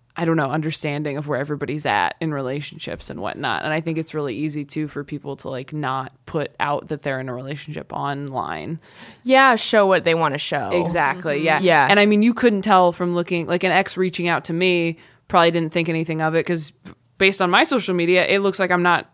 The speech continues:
Speaker 1: in a relationship.
Speaker 2: Sure, mm-hmm.
Speaker 1: Because
Speaker 2: Oh,
Speaker 1: it's
Speaker 2: yeah.
Speaker 1: still early.
Speaker 2: Yeah, and you're
Speaker 3: Right.
Speaker 2: being
Speaker 1: So,
Speaker 2: private and
Speaker 1: yeah.
Speaker 2: yeah.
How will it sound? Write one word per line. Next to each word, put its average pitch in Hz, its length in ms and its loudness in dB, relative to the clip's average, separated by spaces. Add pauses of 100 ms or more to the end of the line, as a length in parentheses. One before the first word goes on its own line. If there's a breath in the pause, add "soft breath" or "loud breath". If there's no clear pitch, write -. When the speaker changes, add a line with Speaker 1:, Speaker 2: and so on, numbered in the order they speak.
(100)
Speaker 1:
in 302 220 6
a 294 40 6
relationship. 147 560 -2
Speaker 2:
Sure, 196 320 6
mm-hmm. 180 320 2
Speaker 1:
Because 185 260 4
Speaker 2:
Oh, 247 40 6
Speaker 1:
it's 294 80 4
Speaker 2:
yeah. 370 120 4
Speaker 1:
still 180 200 6
early. 208 480 4 (160 soft breath)
Speaker 2:
Yeah, 226 380 6
and 156 160 2
you're - 0 -
Speaker 3:
Right. 165 100 0
Speaker 2:
being 170 140 4
Speaker 1:
So, 208 120 8
Speaker 2:
private 180 580 6
and 170 280 -4
Speaker 1:
yeah. 214 200 8
Speaker 2:
yeah. 233 320 8